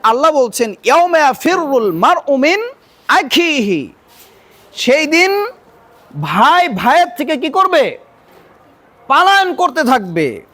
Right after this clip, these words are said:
ওয়া উম্মিহি ওয়া আবিহি, এবং মানুষ তার মা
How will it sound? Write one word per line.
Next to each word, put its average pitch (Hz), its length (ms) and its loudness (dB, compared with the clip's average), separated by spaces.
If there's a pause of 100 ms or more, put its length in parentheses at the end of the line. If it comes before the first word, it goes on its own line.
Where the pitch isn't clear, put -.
(460)
ওয়া 196 140 2 (100)
উম্মিহি 320 880 2
ওয়া 247 300 2
আবিহি, 285 920 0 (960)
এবং 285 400 2
মানুষ 302 640 0 (100)
তার 240 200 0
মা 294 440 2